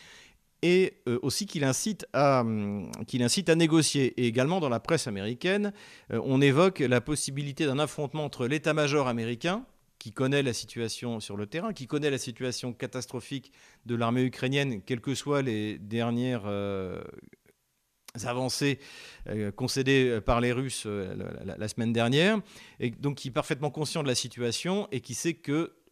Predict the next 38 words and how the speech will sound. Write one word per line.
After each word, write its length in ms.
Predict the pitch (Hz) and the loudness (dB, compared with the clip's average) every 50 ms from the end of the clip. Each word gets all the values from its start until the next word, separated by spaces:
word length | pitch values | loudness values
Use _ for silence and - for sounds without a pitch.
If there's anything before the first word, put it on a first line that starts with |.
| _ _ _ _ _ | _ _ _ _ _
l'armée 280 | 120 123 120 135 127 | -4 -2 -2 0 -2
ukrainienne 580 | 123 117 - - 120 117 120 117 110 101 92 - - _ | -2 -4 -4 -4 -2 0 0 0 -2 -2 -6 -10 -16 _
va 180 | - 98 110 | -12 -10 -10
perdre 460 | 98 - - 131 135 160 165 131 104 - - _ _ _ _ _ _ _ _ - | -10 -2 2 2 2 2 2 -2 -10 -12 -16 _ _ _ _ _ _ _ _ -12
et 100 | - 95 | -12 -4
que 120 | - 135 | 0 0
l'Ukraine 420 | 135 127 117 - - 156 170 170 - | 0 0 0 0 0 0 0 0 -2
va 140 | 120 135 139 | -2 -2 -2
perdre 280 | 135 - 165 165 151 - | 0 0 -2 -2 -2 -2
cette 220 | - 135 127 120 | -6 -6 -6 -2
guerre, 280 | 110 113 104 98 92 87 - - _ | -2 -2 -2 -2 -4 -8 -12 -16 _
que 340 | - 120 107 104 101 - - | -6 -4 -2 -2 -4 -6 -10
surtout 320 | - - - 113 - - 175 | -12 -12 -12 -10 -6 -4 -4
les 100 | 139 117 | -4 -4
forces 280 | - - 143 - - - - | -2 -2 -4 -4 -4 -4 -4
otano-kieviennes 800 | 156 120 - 139 135 135 127 - - 143 131 123 135 135 127 107 | -2 0 2 2 2 2 0 -2 -2 -2 -2 0 0 -2 -2 -2
vont 200 | 107 131 143 123 | -2 -4 -4 -4
perdre 420 | - - 143 139 127 101 98 92 | -4 -2 -2 -2 -2 -4 -6 -8
cette 320 | - - 107 92 - - | -8 -6 -8 -8 -8 -10
guerre 460 | 98 104 139 151 180 202 214 151 113 - - - - - - - - - - - | -2 2 4 4 4 4 2 -2 -6 -8 -10 -20 -20 -20 -20 -20 -20 -20 -12 -6
et 120 | - 117 | -6 -4
que 120 | - 143 | 0 0
ce 140 | 135 - 143 | 0 0 0
sera 180 | 123 - 165 160 | -2 -2 -2 -2
l'humiliation 580 | 147 135 143 139 135 135 131 127 - 180 170 | -2 -2 -2 -2 0 0 0 0 -2 -6 -6
pour 200 | 139 - 135 127 | -6 -6 -6 -2
l'otan. 440 | 135 131 131 127 - 120 104 - - - _ | -2 -2 -2 -2 -4 -6 -6 -6 -8 -10 _
Et 60 | 117 | -6
je 100 | 104 113 | -4 -4
pense 220 | 110 143 180 165 | -2 -2 -4 -4
que 100 | - - | -4 -6
c'est 140 | 120 - 135 | -6 -4 -4
aujourd'hui 400 | 123 131 123 117 117 120 131 165 | -4 -2 -2 -2 -2 -2 -4 -4
ce 80 | 143 - | -6 -6
que 100 | - 131 | -6 -6
veut 180 | 117 117 139 | -2 0 2
éviter 440 | 147 139 127 120 123 - - 147 139 | 2 2 2 0 -4 -4 -2 -2 -2
l'état-major 640 | 123 113 98 - 107 110 110 107 104 123 120 104 | -2 -2 -4 -4 -4 -4 -4 -4 -4 -4 -6 -6